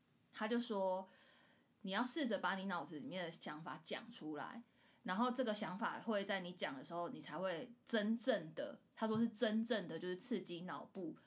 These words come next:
去运作，然后去整理，才是可以，它才是变成是一个有效跟有逻辑性什么什么，它就是一个锻炼，就对。他就说说话这件事情是一个刺激你脑部跟锻炼你脑部的一个方式。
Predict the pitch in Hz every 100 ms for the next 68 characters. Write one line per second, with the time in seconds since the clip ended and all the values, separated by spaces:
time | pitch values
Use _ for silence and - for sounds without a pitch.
0 | - - 226 220 190 160 214 180 156 160
1 | 202 202 165 123 165 131 - - - _
2 | - - 180 175 233 226 - 196 175 180
3 | - - 226 226 208 220 208 _ 233 196
4 | 165 196 185 156 151 - - - - _
5 | _ 185 170 160 160 - 247 202 160 190
6 | 202 175 160 170 170 202 185 170 175 196
7 | 170 151 156 185 277 294 277 220 254 196
8 | 196 185 190 185 240 220 226 226 220 240
9 | 220 240 208 180 190 196 190 165 180 180
10 | 165 143 127 - - - _ - - 254
11 | 208 202 185 180 156 156 196 180 175 196
12 | 160 175 151 151 117 147 113 - - -
13 | 120 - -